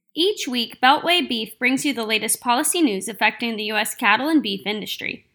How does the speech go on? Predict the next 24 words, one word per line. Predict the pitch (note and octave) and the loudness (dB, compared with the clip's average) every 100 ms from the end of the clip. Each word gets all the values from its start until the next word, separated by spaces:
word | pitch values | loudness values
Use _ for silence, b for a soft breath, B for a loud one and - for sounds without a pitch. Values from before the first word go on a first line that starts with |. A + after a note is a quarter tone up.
| _ _ _ _ | _ _ _ _
Hear | D4+ | 0
from | D#4 E4 D#4 | 2 2 2
subject | D4+ C4+ F4 F#4 | 2 2 2 2
matter | E4 D4 E4+ - - | 4 4 4 -2 2
experts, | A3+ A3+ - F#3+ - - | 2 2 -4 -4 -2 -4
producers, | - C4+ A#3+ B3+ - D4 D4+ | -2 0 0 0 0 0 0
and | B3 | -2
industry | A3 A#3+ C4 D#4+ E4 | -2 -2 -2 0 0
leaders | A3+ G3+ G3 A3+ | 0 -2 -4 -4
on | A3 | -6
the | |
topics | A#3 B3 A#3 D4 D4+ | -2 2 2 0 -2
that | F#4 | -2
affect | G4 - G#3 G3 | -2 2 0 0
the | G3+ | -6
business | A3 C#4 D#4+ - | -6 -4 -4 0
viability | D#4 E4 C4+ G3+ F#3+ F#3 | 4 4 2 -2 -2 -4
of | F#3 | -4
farms | G3+ F#3+ A3+ | -2 -2 -2
and | G#3 D4 | 0 0
ranches | D#3 F#3 F#3+ G#3+ | 0 -4 -10 -12
across | - - - | -12 -12 -12
the | - | -10
country. | - A3+ F#3+ A3 - | -6 -6 -4 -8 -10